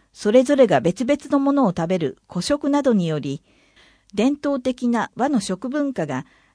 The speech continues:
次世代へうまく引き継がれなくなっている現状があるほか、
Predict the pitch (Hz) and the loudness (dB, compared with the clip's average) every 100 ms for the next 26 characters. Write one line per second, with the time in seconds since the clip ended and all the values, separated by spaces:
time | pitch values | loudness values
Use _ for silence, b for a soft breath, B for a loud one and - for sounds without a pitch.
0 | - 165 - 285 262 208 156 120 - 262 | -12 -10 -4 -2 0 0 -2 -4 -4 -2
1 | 269 - 151 - - - 262 302 311 285 | 0 -2 -8 -12 -18 -10 -2 0 2 0
2 | 247 175 175 - 160 156 127 175 220 214 | 0 -2 -4 -6 -6 -4 -4 0 0 2
3 | 226 202 208 190 170 147 - 139 | 0 2 0 0 -2 -6 -4 -6